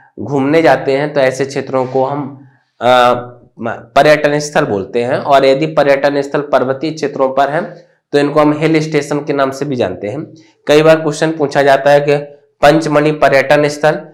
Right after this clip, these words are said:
या पंचमणि हिल स्टेशन किस राज्य में है? तो मध्य प्रदेश राज्य में किस पहाड़ी पर है? महादेव पहाड़ी पर है, ठीक ना। किस पहाड़ी पर है? महादेव पहाड़ी पर है। यहाँ देखिएगा, पंचमढ़ी न केवल एक पर्यटन स्थल है,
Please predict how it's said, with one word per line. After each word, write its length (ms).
या 80
पंचमणि 640
हिल 260
स्टेशन 400
किस 260
राज्य 340
में 160
है? 360
तो 60
मध्य 280
प्रदेश 380
राज्य 240
में 220
किस 180
पहाड़ी 280
पर 220
है? 320
महादेव 460
पहाड़ी 280
पर 220
है, 60
ठीक 160
ना। 100
किस 120
पहाड़ी 280
पर 200
है? 260
महादेव 460
पहाड़ी 280
पर 220
है। 160
यहाँ 260
देखिएगा, 400
पंचमढ़ी 480
न 200
केवल 360
एक 160
पर्यटन 640
स्थल 340
है, 460